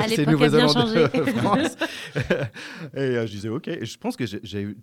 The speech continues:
Speaker 1: tout, j'ai commencé vraiment à, à peine à jouer. Je pense que j'avais un an d'expérience, euh, j'avais quitté le foot américain, et je pense que j'ai, c'est là où j'ai, j'ai commencé le rugby. Et donc, j'ai, j'avais assez de rugby derrière moi pour comprendre que, en fait, personne sait ce que c'est un rock, en fait.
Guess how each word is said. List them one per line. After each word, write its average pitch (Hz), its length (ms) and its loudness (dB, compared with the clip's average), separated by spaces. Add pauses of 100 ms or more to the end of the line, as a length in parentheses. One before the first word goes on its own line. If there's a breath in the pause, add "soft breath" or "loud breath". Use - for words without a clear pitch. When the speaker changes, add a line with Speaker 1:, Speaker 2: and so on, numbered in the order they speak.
Speaker 1:
tout, 180 200 -8
j'ai 104 180 -8
commencé 170 680 -8
vraiment 127 480 -6
à, 95 240 -8
à 101 100 -12
peine 143 360 -8
à 113 80 -10
jouer. 104 300 -10
Je - 80 -20
pense - 120 -16
que 98 80 -12
j'avais 92 300 -10
un 127 180 -6
an 123 120 -8
d'expérience, 107 680 -12
euh, 87 140 -12
j'avais 87 220 -16
quitté - 260 -14
le 98 80 -10
foot - 200 -18
américain, 98 360 -10
et 92 60 -8
je 82 100 -16
pense 90 200 -18
que 95 80 -18
j'ai, 85 220 -14
c'est 95 140 -14
là 101 140 -8
où 98 60 -8
j'ai, 87 360 -12 (320)
j'ai 87 200 -20
commencé 98 300 -18
le 90 80 -16
rugby. 95 380 -12 (340 loud breath)
Et 101 100 -8
donc, 117 160 -4
j'ai, 101 100 -12 (140)
j'avais 98 400 -10
assez 104 360 -8
de 113 80 -4
rugby 104 480 -8
derrière 104 300 -4
moi 123 160 -6
pour - 120 -16
comprendre 123 400 -10
que, 101 240 -8
en 92 60 -10
fait, 120 160 -12
personne 117 340 -8
sait 120 180 -8
ce - 140 -14
que 107 100 -14
c'est 110 160 -10
un 104 60 -6
rock, 104 340 -10
en 87 100 -16
fait. - 140 -18